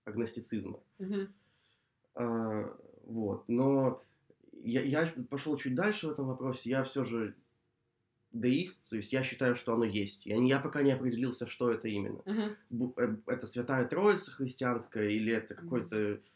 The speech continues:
Speaker 1: м, языческий бог или что-то ещё, я не, вот это вот не знаю. Но это предстоит мне, возможно,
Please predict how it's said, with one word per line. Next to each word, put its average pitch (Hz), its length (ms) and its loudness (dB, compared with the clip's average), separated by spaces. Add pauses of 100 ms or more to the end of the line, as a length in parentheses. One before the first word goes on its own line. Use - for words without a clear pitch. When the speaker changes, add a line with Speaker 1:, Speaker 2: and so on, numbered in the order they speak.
(580)
Speaker 1:
м, 107 280 2
языческий 120 640 -2
бог 110 320 2
или 98 140 0
что-то 104 320 -6
ещё, 135 300 -4
я 113 140 0
не, 117 100 2
вот 110 200 -4
это 139 160 -4
вот 113 160 -4
не 117 80 2
знаю. 101 280 -4
Но 127 160 6 (120)
это 123 220 -4
предстоит 120 460 -2
мне, 107 260 2 (600)
возможно, 113 800 0